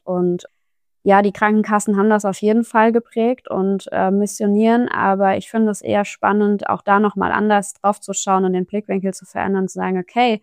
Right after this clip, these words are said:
dann lasst uns doch“, also liebe Laura und, äh, lieber André und wie wir alle heißen als W G M Dienstleister, lasst uns das doch mal in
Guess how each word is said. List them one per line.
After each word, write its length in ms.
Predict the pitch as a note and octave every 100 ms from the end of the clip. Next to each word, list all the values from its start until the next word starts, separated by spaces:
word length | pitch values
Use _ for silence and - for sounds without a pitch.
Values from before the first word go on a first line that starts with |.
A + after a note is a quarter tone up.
| _ _ _ -
dann 360 | F#3+ F#3+ F#3 -
lasst 320 | G3+ G3 -
uns 280 | B3 C4+ -
doch“, 240 | F#3 F3
also 500 | - F3+ F#3 F#3 F3+ F#3 _ _
liebe 180 | - F3+
Laura 640 | F#3 F#3+ G3+ G3 F#3 F#3 F#3
und, 440 | - F3 F3+ F#3
äh, 300 | - F#3 F3+
lieber 280 | F#3 F#3+ F#3+
André 420 | G3 G#3+ G3+ F#3
und 140 | F#3 F#3
wie 100 | G#3
wir 180 | G#3
alle 200 | - G#3
heißen 380 | G3 G3+ A3 G#3
als 340 | - F#3 F#3+ -
W 120 | G3
G 80 | G3
M 180 | - F#3+
Dienstleister, 400 | F#3+ - F#3+ G#3+
lasst 280 | A3 A#3 A3+
uns 160 | G#3+
das 220 | G#3 G3
doch 320 | - G3 - -
mal 420 | F#3+ F3+ F3+ -
in 340 | F#3 F#3 F3+